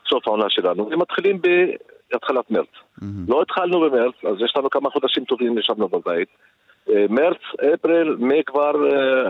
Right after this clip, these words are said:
Speaker 1: הכל בוטל, גם יוני בוטל, כי המ-, התוכנית שהיא, אה, שהממשלה מציעה לחזור לחתונות, זה כבר לא מתאים בכלל למגזר שלנו. אנחנו הפסדנו הכל, לא, לא עבדנו. אני, אני עצמי הפסדתי, אה, עד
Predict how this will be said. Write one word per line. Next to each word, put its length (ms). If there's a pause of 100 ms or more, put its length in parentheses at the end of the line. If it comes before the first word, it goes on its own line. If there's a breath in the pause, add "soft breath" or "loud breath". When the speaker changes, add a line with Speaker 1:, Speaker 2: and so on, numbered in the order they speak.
Speaker 1:
הכל 320
בוטל, 440
גם 220
יוני 260
בוטל, 460
כי 300
המ-, 140 (180)
התוכנית 380
שהיא, 320 (520 loud breath)
אה, 180
שהממשלה 1040
מציעה 380
לחזור 420
לחתונות, 520
זה 80 (100)
כבר 120
לא 300
מתאים 400
בכלל 300
למגזר 380
שלנו. 400
אנחנו 540 (520 loud breath)
הפסדנו 500
הכל, 300
לא, 300
לא 140
עבדנו. 380
אני, 220
אני 280
עצמי 520
הפסדתי, 680
אה, 280
עד 80